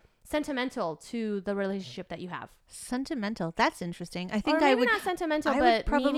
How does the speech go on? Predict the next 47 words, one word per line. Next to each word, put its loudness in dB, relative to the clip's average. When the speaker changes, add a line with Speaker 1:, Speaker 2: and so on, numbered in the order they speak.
Speaker 1:
meaningful. 2
Speaker 2:
I 4
would 0
probably 2
use 0
something -2
that's, 0
like, -4
over 0
the -6
top. -2
Like, -2
I 0
would -2
say, -4
"I'm -4
feeling 0
very 0
Ace -2
Ventura -2
right -4
now." -10
<laughs> -10
Or, 8
Speaker 1:
Oh, -2
yeah, 6
yeah. 6
Speaker 2:
<laughs> -10
you 0
know, 4
like, 6
I 2
don't 4
know. 2
I 6
guess 6
I 6
never 2
thought, 6
I 4
think -2
I've 4
definitely 0
practiced -2
the 2
word, -2
like, -2